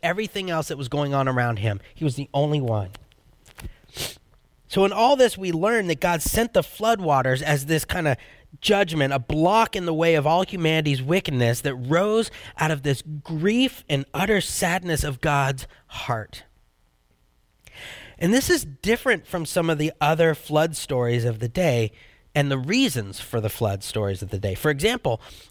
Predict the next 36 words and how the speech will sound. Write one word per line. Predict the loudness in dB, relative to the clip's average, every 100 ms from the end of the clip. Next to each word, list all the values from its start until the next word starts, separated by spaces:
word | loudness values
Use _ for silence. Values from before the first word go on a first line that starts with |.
| _
in | -2 0
one | 0 2
of | 0
these | 0 -2 0
other | 0 2 2 0 -4 -12
stories, | -8 0 4 4 2 -2 -2
there | 0
are | 2 2
multiple | 2 4 4 2 -2 0
gods, | 0 0 -2 -8 -12 -14 -6 -2
and | 0
those | 0 0 -2
gods | -4 -2 0 -2 -4 -4
are | 0 2
annoyed | 4 2 2 4 4 2 -6 -18 -12 -6
at | -2
how | 0 0
noisy | 0 0 0 0 0 -2 -2
the | -2 -4 -2
overpopulated | 0 0 2 0 0 -2 -2 -2 0 0 0 -2
humanity | -2 0 0 2 0 2 2
had | 0 0
gotten, | 0 2 2 -4 -12 -16 -20 -20 -6
that | -2 -2
they're | 0 0
so | -2 -4 -2 2
loud | 2 4 4 4 2 0 -12 -8
that | -4 -2
they're | -2
causing | -2 -2 0 0 0 -2
the | -2
gods | -4 0 2 2 0 -4
to | -2
have | 0 2 0 -6
poor | -6 -4 -4
sleep. | -6 -8 -6 -2 -2 -4